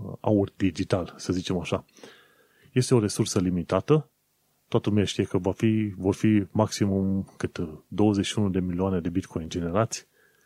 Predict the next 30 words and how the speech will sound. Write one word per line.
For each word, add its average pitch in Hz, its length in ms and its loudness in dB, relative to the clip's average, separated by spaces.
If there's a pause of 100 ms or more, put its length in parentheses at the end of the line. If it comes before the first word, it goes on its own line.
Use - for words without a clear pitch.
și - 200 -6
cam 101 260 -2
atât. - 360 -2 (1000)
Unul 120 200 6
dintre 104 240 2
motivele 104 420 2
pentru 95 220 0
care 98 200 2
n-aș 117 180 4
vrea 92 120 0
să - 160 -4 (680)
am 98 200 -2
eu 95 180 4
un 87 100 -2
Bitcoin 90 520 -2
efectiv, - 720 -2 (160)
poate 98 400 2
aș - 180 -4
cumpăra, 107 360 0
dar 90 160 0
nu 117 80 4
să-l 95 220 0
țin 95 280 -2
eu 87 360 -2 (500)
<laughs> - 600 -10
în, 101 160 2
uh, 92 380 2
propriul 104 300 0
meu 95 180 2
jurnal, 95 520 2